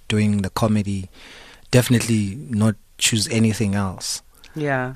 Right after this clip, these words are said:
Speaker 1: Um, and also it's kinda like a night job. <laughs>
Speaker 2: <laughs> Yeah.
Speaker 1: So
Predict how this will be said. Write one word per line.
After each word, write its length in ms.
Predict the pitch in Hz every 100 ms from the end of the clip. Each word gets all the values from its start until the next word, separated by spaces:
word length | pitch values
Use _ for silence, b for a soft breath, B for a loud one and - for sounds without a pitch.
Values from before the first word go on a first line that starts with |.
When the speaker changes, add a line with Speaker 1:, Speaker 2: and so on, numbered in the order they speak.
| -
Speaker 1:
Um, 680 | - 107 104 101 98 95 95 - _ - - -
and 280 | - 190 175
also 320 | - 165 170
it's 180 | 165 151
kinda 260 | - 190 196
like 180 | 170 131
a 100 | 120
night 340 | 110 117 117 110 -
job. 320 | 110 95 92 - -
<laughs> 400 | - - - 571 - -
Speaker 2:
<laughs> 160 | 196 -
Yeah. 280 | 196 165 143
Speaker 1:
So 220 | 190